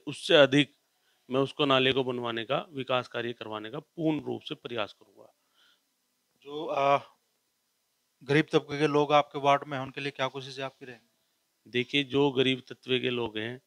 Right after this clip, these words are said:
Speaker 1: मैं उनके लिए जहाँ तक भी होगा, मैं उनके लिए हर तरह से शिक्षा में जहाँ तक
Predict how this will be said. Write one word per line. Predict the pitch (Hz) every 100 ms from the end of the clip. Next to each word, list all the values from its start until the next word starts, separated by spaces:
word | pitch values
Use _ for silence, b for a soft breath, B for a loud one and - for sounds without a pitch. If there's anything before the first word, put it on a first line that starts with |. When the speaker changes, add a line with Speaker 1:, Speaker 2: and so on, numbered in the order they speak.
| _ _ _
Speaker 1:
मैं | 131
उनके | 143 127 131 123 120
लिए | 113 123 135 - _
जहाँ | 107 110 123
तक | 131 - _ _ _ _ _
भी | 143 143
होगा, | 117 110 110 123 139 b b b -
मैं | 123
उनके | 131 123 123
लिए | 131 135
हर | 107 127
तरह | _ 113 110
से | 110 135 139
शिक्षा | - 123 - 127
में | 127 135 131 _ _ _ _ _ _
जहाँ | 131 113 107 117
तक | 131 123